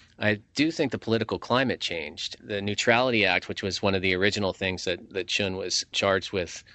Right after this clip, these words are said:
violating, uh, had not been used to prosecute people for many years. There was two other groups that were former Southeast Asian, uh, anti-communists who were also sort of, for the first time, really gone after, because I think there was political pressure to go after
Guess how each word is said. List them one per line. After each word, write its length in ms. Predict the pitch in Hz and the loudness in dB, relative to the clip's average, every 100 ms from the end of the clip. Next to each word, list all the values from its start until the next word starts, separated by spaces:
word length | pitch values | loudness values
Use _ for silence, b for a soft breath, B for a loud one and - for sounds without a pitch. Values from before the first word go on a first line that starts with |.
| b _ | b _
violating, 680 | 101 98 101 95 87 87 87 B B B - | 2 4 2 0 0 -4 -8 B B B -4
uh, 160 | 98 | -2
had 160 | 92 98 | 2 2
not 260 | 101 101 | 2 0
been 200 | - 95 | 0 -2
used 340 | 95 101 101 - | 0 0 0 -4
to 60 | |
prosecute 460 | - 98 101 - 92 | 0 0 0 -2 -6
people 280 | 98 87 87 | -8 -8 -8
for 160 | - | -6
many 260 | 90 92 92 | -2 0 0
years. 400 | 92 95 87 - B B B - | 0 0 -2 -6 B B B -4
There 100 | 110 | -2
was 160 | 110 | -2
two 240 | - 147 120 | 0 0 2
other 220 | 127 131 | 0 0
groups 580 | 107 95 92 - - - | 0 0 -2 -2 -4 -4
that 160 | 104 107 | -4 0
were 140 | 98 | -2
former 360 | - 107 98 98 | 0 0 2 2
Southeast 480 | - 95 110 95 98 | 2 0 0 -2 0
Asian, 260 | 92 95 - | 0 -2 -4
uh, 60 | |
anti-communists 1120 | 101 107 101 95 92 95 90 87 85 - - - B B B | -2 0 2 0 -2 -2 -2 -2 -6 -6 -8 -8 B B B
who 220 | - 98 | -4 0
were 120 | 98 | 2
also 320 | 95 98 - 95 | 2 2 0 0
sort 260 | - 95 | 0 0
of, 120 | 90 - - | -4 -8 -6
for 100 | 104 | -4
the 80 | 98 | 0
first 260 | 107 98 | 0 0
time, 240 | - 98 92 | 2 2 2
really 240 | 98 95 | 2 2
gone 240 | 95 87 | 0 0
after, 540 | 87 90 - 80 73 - _ | -2 -4 -4 -8 -10 -12 _
because 340 | 101 95 92 - | -4 0 0 0
I 60 | 95 | -4
think 240 | - 101 | -4 -2
there 260 | 101 90 92 101 | 0 0 -2 -6
was 320 | 104 120 113 | 0 0 0
political 460 | - 104 98 - 92 | -2 0 0 -2 -2
pressure 360 | 107 101 98 | 2 2 0
to 140 | 92 92 | -4 -4
go 240 | - 92 | 0 0
after 460 | 92 92 - 87 | 2 0 -2 -4